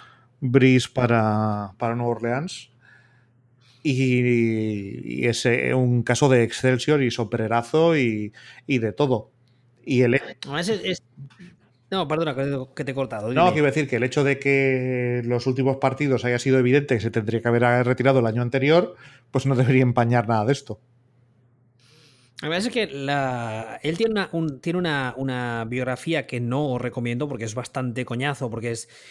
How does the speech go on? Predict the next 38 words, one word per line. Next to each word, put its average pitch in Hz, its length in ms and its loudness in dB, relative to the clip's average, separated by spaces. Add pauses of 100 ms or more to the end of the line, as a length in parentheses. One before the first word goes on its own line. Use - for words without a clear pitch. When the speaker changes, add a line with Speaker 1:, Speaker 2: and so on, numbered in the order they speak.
Speaker 2:
es 139 140 -4
un 143 80 -2
tipo 135 200 -2
muy 139 160 -2
religioso 127 580 -4
y 131 40 -2
en 123 60 -4
el 123 80 -6
libro 131 160 -4
se 127 100 -6
pasa 123 200 -6
el 127 60 -4
rato 127 300 -4
hablando 123 300 -4
de 113 100 -4
Dios 139 360 -2
y 135 40 -8
tal. 151 220 -4 (440)
Pero 143 140 -2
bueno, 170 300 0
habla 175 240 -2
de, 160 260 0
de 135 140 -4
ciertas 156 400 -6
cosas 160 260 -6
puntuales. 143 480 -4
Hay 156 140 -2
extractos 160 440 -6
en 143 40 -4
el 135 80 -4
libro 147 180 -2
muy 135 160 -4
interesantes, 131 560 -4
cosas 139 280 -8
que 113 100 -10
ya 101 100 -8
se - 140 -10
saben. 143 360 -4